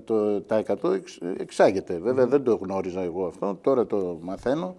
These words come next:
Speaker 1: Αλλά αυτό που έχω να πω και για τους φίλους τους, ε, μυδοτρόφους της Πιερίας και της Συμμαθίας, ότι, ε, τελευταία που έγιναν κάποιες, ε,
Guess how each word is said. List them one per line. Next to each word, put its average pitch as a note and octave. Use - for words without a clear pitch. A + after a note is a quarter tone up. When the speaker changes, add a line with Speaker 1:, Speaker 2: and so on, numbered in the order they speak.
Speaker 1:
Αλλά B2
αυτό C#3
που D#3
έχω D#3
να C3
πω B2+
και C#3
για A2
τους -
φίλους C#3
τους, G#2
ε, G2+
μυδοτρόφους G#2+
της -
Πιερίας B2
και D3
της D3+
Συμμαθίας, A2+
ότι, A2+
ε, G2+
τελευταία B2+
που -
έγιναν B2+
κάποιες, C3
ε, A2